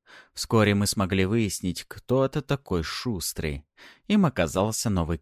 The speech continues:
король. По крайней мере, он так себя называл.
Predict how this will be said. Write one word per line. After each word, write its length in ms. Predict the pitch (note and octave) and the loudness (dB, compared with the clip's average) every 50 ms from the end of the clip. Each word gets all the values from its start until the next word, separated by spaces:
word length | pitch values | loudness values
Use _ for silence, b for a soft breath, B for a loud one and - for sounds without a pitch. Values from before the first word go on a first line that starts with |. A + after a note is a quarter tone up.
| _ _ | _ _
король. 480 | - F#2+ F#2 F2 D2+ C2+ B1+ D2 D#2 - _ _ | -2 -2 -2 0 -2 -6 -8 -10 -14 -20 _ _
По 80 | - F2 | -14 -10
крайней 340 | - - F2+ F#2 F2+ F2+ F2+ | -6 -4 -2 -2 0 0 0
мере, 280 | F2+ F2+ F2+ F2 F2 - _ | 0 0 0 0 -2 -4 _
он 180 | - F2+ E2+ D#2+ | -8 -8 -8 -6
так 240 | - F2 F2 - | -4 -4 -4 -2
себя 300 | - - - E2 F2 F2+ | -4 -4 -4 -2 -2 0
называл. 580 | F2+ F#2 F#2 E2+ - G2+ G#2 G2 F2 D#2 D2 | 0 0 0 0 -2 0 0 0 0 0 -2